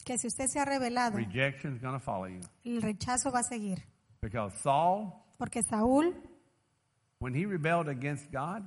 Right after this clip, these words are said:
Speaker 1: cuando él se rebeló en contra de Dios
Speaker 2: and didn't do what God said,
Speaker 1: y no hizo lo que Dios le dijo,
Speaker 2: Samuel said, "Hey, I had a, the Lord spoke to me last night."
Speaker 1: luego dijo, "El Señor habló con, de, eh, me habló la noche
Speaker 2: And
Speaker 1: anterior."
Speaker 2: he said, "Here's what God told me."
Speaker 1: Y eso es lo que me dijo.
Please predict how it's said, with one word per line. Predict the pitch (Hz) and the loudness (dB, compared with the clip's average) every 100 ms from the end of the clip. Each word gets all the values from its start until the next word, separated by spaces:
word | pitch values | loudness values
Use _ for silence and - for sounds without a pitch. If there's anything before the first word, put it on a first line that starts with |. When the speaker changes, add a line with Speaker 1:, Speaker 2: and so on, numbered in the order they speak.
| - - | -12 0
Speaker 1:
cuando | 254 240 | 2 4
él | 254 | 2
se | 302 | 2
rebeló | 285 269 247 | 2 2 0
en | 247 | 0
contra | 254 247 262 | 0 0 0
de | 254 240 | 0 0
Dios | 247 330 - | -2 -4 -6
Speaker 2:
and | 117 120 | -4 -2
didn't | 139 | -2
do | 143 143 | -2 -2
what | 135 | -2
God | 131 131 - | -2 -4 -4
said, | 165 226 - - | -8 -8 -8 -2
Speaker 1:
y | 240 | 2
no | 233 | 2
hizo | 240 226 | 2 0
lo | 262 254 | -2 -2
que | 247 | -2
Dios | 233 226 | 0 0
le | 220 | 0
dijo, | 233 247 302 339 - | -2 -4 -8 -10 -4
Speaker 2:
Samuel | 139 147 135 | -2 -2 -2
said, | 143 120 | -4 -2
"Hey, | 170 160 | 0 0
I | 165 | 0
had | 165 165 | 0 0
a, | 131 101 98 _ _ _ _ _ _ | -2 -4 -8 _ _ _ _ _ _
the | - | -6
Lord | 135 170 | -2 -2
spoke | - - 202 196 | -4 -6 -4 -4
to | |
me | 131 113 | -4 -2
last | 107 101 - | -4 -6 -10
night." | 165 - - - - 247 | -12 -12 -14 -16 -8 -2
Speaker 1:
luego | 240 247 | 0 0
dijo, | 233 | 0
"El | 233 | 0
Señor | 247 233 262 | 0 2 2
habló | 302 285 277 | 2 2 0
con, | 285 269 247 | 0 -4 -4
de, | 247 233 214 226 | -4 -4 -2 -2
eh, | 226 | 0
me | 226 | 2
habló | 226 233 262 | 2 4 4
la | 285 254 | 4 4
noche | 233 226 233 | 2 0 0
Speaker 2:
And | 220 | 0
Speaker 1:
anterior." | 214 202 | 2 2
Speaker 2:
he | 143 | 2
said, | 143 135 | 0 0
"Here's | 190 160 | 0 -2
what | 143 | -2
God | 131 123 | -2 -2
told | 151 165 | -4 -6
me." | 98 87 | -8 -6
Speaker 1:
Y | 254 | -4
eso | 240 254 | 0 0
es | |
lo | 254 | 0
que | 254 | 0
me | 226 | 2
dijo. | 214 196 196 | 2 2 -2